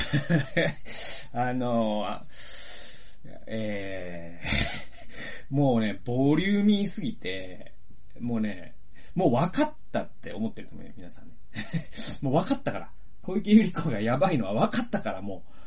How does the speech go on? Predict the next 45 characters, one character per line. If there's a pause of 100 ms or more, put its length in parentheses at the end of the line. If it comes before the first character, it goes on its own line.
(380)
も
う
ね、
あ
の、
バ
カ
じ
ゃ
な
い
か
ら、
俺
も。 (320)
あ
の、
分
か
っ
た、
そ
ん、
ね、
陣
内
と。 (440)
<laughs>
陣
内、
俺
も
バ
カ
じ
ゃ
な
い
か
ら
分
か
っ
た
と。